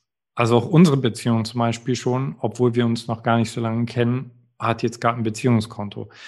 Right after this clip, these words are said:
So, äh, wenn wir Sachen in dieses Beziehungskonto einzahlen, die die Beziehung stärken, die das Vertrauen stärken, dann wächst dieses Beziehungskonto.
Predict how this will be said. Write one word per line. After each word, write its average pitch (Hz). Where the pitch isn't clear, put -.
So, 113
äh, 147
wenn 143
wir 160
Sachen 151
in 147
dieses 131
Beziehungskonto 123
einzahlen, 147
die 127
die 123
Beziehung 113
stärken, 120
die 123
das 113
Vertrauen 113
stärken, 123
dann 120
wächst 135
dieses 117
Beziehungskonto. 120